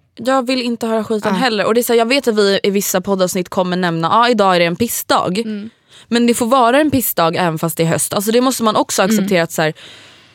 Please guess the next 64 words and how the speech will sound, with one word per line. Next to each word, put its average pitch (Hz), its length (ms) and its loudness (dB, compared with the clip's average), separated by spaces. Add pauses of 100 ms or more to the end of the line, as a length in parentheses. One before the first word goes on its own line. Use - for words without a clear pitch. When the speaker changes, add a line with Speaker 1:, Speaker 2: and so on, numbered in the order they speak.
(120)
Speaker 1:
för 247 120 -2
någonting 226 300 2
jag 185 100 2
tror 196 180 2
är 190 40 2
ganska 180 260 0
vanligt, 190 480 0 (140)
det 208 300 2
är 180 40 4
att 180 160 -6
när 208 160 2
det 214 80 4
blir 240 300 2
vår, 185 640 2
Speaker 2:
Mm. 202 160 -2
Speaker 1:
när 208 80 0
folk 208 240 0
ska 226 100 -2
peppa, 269 580 0 (220)
när 240 120 -2
det 226 60 4
är - 20 0
höst, 226 320 2
nu 277 60 2
ska 262 120 -2
vi 220 60 -2
peppa 233 240 -6
så 220 120 -4
vi 226 60 -2
inte 226 200 -2
ska - 140 -2
deppa, 196 380 -2 (280)
då 233 120 2
kan 269 160 0
folk 247 420 0
nästan 214 300 -2
få 214 80 -2
ångest 190 380 -2
av 180 260 0
att 185 100 -4
de 180 120 -2
har 170 400 2
ångest. 160 300 -2
Speaker 2:
Ja. 202 320 0
Speaker 1:
Att 233 140 -2
de 233 120 2
bara, 196 120 0 (280)
men 247 140 -4
gud, 226 120 -4
nu 269 80 0
sitter - 500 -2
ju 285 120 2
jag 214 200 4
här 196 240 2
och 214 60 2
mår 214 120 0
dåligt 208 320 2
av 202 80 -4
hösten 208 460 -2
och 233 60 4
alla 226 120 2
Speaker 2:
Mm. 226 40 4
Speaker 1:
andra 208 200 2
peppar. 208 340 -4